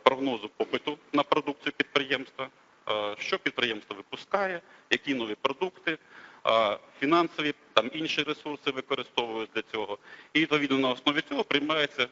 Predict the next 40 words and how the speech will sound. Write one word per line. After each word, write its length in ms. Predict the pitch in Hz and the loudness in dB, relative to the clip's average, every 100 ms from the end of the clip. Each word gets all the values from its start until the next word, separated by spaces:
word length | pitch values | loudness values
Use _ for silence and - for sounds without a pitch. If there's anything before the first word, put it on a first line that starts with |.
| 113 | -4
рішення, 560 | 117 104 101 95 95 - _ - | -6 -6 -6 -8 -10 -12 _ -4
е, 200 | 101 95 - | -2 -2 -4
що 260 | - - 190 | -8 -4 -4
ми 80 | |
випускаємо, 520 | 175 - 147 - 135 113 | -4 -8 -10 -2 -2 0
коли, 280 | - 131 156 | -2 -2 -4
в 40 | |
яких 240 | 113 - 110 | -6 -8 -10
кількостях 560 | - 143 - 131 - - | -2 -2 -2 -6 -6 -10
і 40 | |
так 180 | 120 104 - | -8 -8 -8
далі. 160 | - - _ - - - - - _ | -12 -12 _ -20 -20 -20 -20 -20 _
А, 400 | - 110 110 104 - - _ _ | 2 6 6 4 -2 -14 _ _
горизонт 480 | - 170 190 247 269 | 0 2 4 2 0
планування 480 | - 170 156 202 175 | 0 0 0 0 0
півтора-два 580 | - 117 135 165 113 110 | -2 0 2 0 0 -4
роки 280 | 98 - - _ _ - _ - - | -4 -12 -20 _ _ -20 _ -6 0
для 100 | 101 | 0
такого 400 | - - 127 107 | -2 -2 -2 -2
плану 360 | - 110 110 | -2 0 0
продажів 440 | 92 107 101 92 95 | -4 -6 -6 -6 -6
операцій. 500 | - 90 82 - - - - - - - _ | -2 -2 -2 -6 -14 -20 -20 -20 -20 -20 _
І, 200 | 147 143 | -2 0
е, 380 | 127 - 113 113 - - | 0 0 0 0 -4 -4
в 100 | 143 - | -4 0
ієрархії 680 | 151 147 139 127 - 120 | 2 4 4 2 0 0
планів, 400 | 113 123 113 107 | 0 2 2 2
які 200 | 107 - | -2 -2
входять 360 | 117 - 113 110 | -2 0 -2 -2
в 40 | |
М 120 | 135 151 | -2 -2
Р 80 | |
П 160 | 190 214 | 0 -2
два, 220 | 226 269 | -2 -4
це 180 | - 139 | -2 -2
є 120 | 135 | -2
верхня 360 | 127 160 - 123 | -2 -4 -4 -8
строчечка, 580 | - 98 - - - 98 | -8 -12 -12 -16 -10 -2
да, 120 | 123 | 0
от 120 | 120 | 0